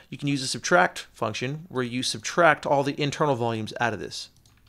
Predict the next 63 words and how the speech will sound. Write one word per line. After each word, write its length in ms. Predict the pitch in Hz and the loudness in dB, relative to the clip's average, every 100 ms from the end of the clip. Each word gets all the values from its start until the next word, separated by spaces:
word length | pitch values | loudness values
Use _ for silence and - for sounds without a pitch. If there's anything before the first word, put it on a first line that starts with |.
| - | -10
And 120 | 131 | -2
now 120 | 131 | 2
I've 140 | 123 120 | 2 4
got 240 | 131 - | 0 0
this 120 | 120 | -6
hollow 340 | - 131 120 117 | 2 4 4 2
thing 220 | 113 110 | -2 -6
that 100 | 101 | -6
I'm 120 | 101 | -6
looking 220 | 98 98 | -8 -12
for. 200 | 95 - - - - - - - - - - - - - - - | -14 -16 -16 -20 -20 -20 -20 -20 -20 -20 -20 -20 -20 -20 -20 -14
With 220 | - 143 - | -2 -2 2
press 260 | - 226 | 2 2
pull, 480 | - - 214 147 131 | 0 -4 0 0 0
you 180 | 120 165 | -4 0
don't 160 | 185 | 0
need 180 | 156 151 | 0 -4
to 60 | 120 | -2
do 220 | 139 135 | 0 2
all 160 | 104 101 | 2 0
of 60 | |
that. 240 | 95 - - - - - - | -4 -6 -12 -20 -20 -20 -16
With 120 | - | 0
press 200 | - 285 | 2 2
pull, 180 | - 202 | 2 2
when 120 | 147 | 4
you 80 | 135 | 2
have 160 | 175 | 2
something 240 | 170 147 131 | 0 -2 0
like 180 | 113 107 | -2 0
this, 280 | 117 107 - | -2 -2 -8
you 80 | 143 | -10
can 180 | 127 | -8
choose 400 | 110 - 190 156 | -6 -4 -4 -6
it, 160 | 107 - | -8 -8
the, 140 | 123 | -8
uh, 300 | 117 110 107 - | -4 -4 -4 -6
you 100 | 120 | -6
s-, 200 | - - - - - | -6 -6 -8 -20 -8
initiate 360 | 147 - 156 - | -2 0 0 -2
the 120 | - - | -8 -10
command, 380 | - 127 120 120 - - - - | -4 -2 -2 -6 -16 -20 -20 -2
and 80 | 131 | 0
what 100 | 143 | 4
happens 260 | 185 170 | 2 2
is 120 | 139 | -4
you 100 | 131 | -4
choose 320 | 143 - 233 233 | -4 -2 -2 -2
the 120 | 131 | -2
space 580 | - - - 196 151 - | -2 -2 2 2 2 -2
in 160 | 180 | -2
between 380 | 139 - 185 190 | -4 -4 -2 -2
all 180 | 117 101 | -2 -4
of 80 | 98 | -6
that. 240 | 92 - | -6 -6
You 60 | 131 | -6
can 80 | |
see 120 | - 185 | 2 6
how 200 | 117 - | 6 4
everything 460 | 160 180 156 135 123 | -2 0 0 -2 -2
lights 260 | 117 - | -2 0
up 240 | 156 123 - | 2 0 -2
because 240 | 135 - | -6 -6